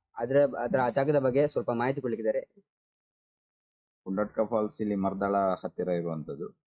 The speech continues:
Speaker 2: ಅದು ಫಾಲ್ಸ್ ಅಂತ ಫೇಮಸ್ ಅದೊಂದು ಎರಡು ಮೂರು ವರ್ಷದ ಹಿಂದೆ. ಹಾಗಾಗಿ ಆವಾಗ ಎಲ್ಲ ರೋಡು ಎಲ್ಲ ಜನರನ್ನು ಬಿಡ್ತಿದ್ದೆವು. ತದನಂತರ ಫ್ಯಾಮಿಲಿಯವರ ಬಂದವರು ಏನು ಉಪದ್ರ ಮಾಡ್ತಿರ್ಲಿಲ್ಲ.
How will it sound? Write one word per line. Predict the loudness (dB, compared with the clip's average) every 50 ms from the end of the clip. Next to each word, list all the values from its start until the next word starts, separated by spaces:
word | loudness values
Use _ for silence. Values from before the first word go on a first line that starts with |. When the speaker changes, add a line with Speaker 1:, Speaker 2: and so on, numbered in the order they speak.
| _ _ _ _ _ _ -12 -8
Speaker 2:
ಅದು | -6 -6
ಫಾಲ್ಸ್ | -4 -2 -2 -2 0 -2 -2 -4 -4
ಅಂತ | -2 0 0
ಫೇಮಸ್ | -2 0 0 0 0 0 -2 -2 -2 -4
ಅದೊಂದು | -4 -2 -2 0 2
ಎರಡು | 2 2 2 0 0 0 0
ಮೂರು | 0 0 0 0 0
ವರ್ಷದ | 0 -2 -2 -4 -4
ಹಿಂದೆ. | -2 -2 -2 -2 -2 -2 -2 -4 -6 -8 _ _ _ _ _ _ _ _ _ _ -2
ಹಾಗಾಗಿ | 0 2 2 2 0 0 0 0 0 0 -2 -4 -8 -14 _ _ _ _ _ _ _ _ _ _ -6 -4 -2
ಆವಾಗ | 0 2 2 2 2
ಎಲ್ಲ | 2 2 2 2 2 2 2 2 2
ರೋಡು | 2 2 2 2 2 2 2 2 0 -2 -4 -6 -10 -12 -10 -6 -4 0
ಎಲ್ಲ | 0 2
ಜನರನ್ನು | 2 2 2 2 2 0 0 0
ಬಿಡ್ತಿದ್ದೆವು. | 0 0 0 0 0 0 0 0 0 -2 -2
ತದನಂತರ | 0 0 2 2 2 2 0 0 2 2 2 2
ಫ್ಯಾಮಿಲಿಯವರ | 2 2 0 0 2 2 2 2 2 2 0
ಬಂದವರು | 0 0 0 0 2 2 2
ಏನು | 2 0 0
ಉಪದ್ರ | 0 0 0 2 2
ಮಾಡ್ತಿರ್ಲಿಲ್ಲ. | 0 0 -2 -4 -6 -8 -8 -8 -8 -8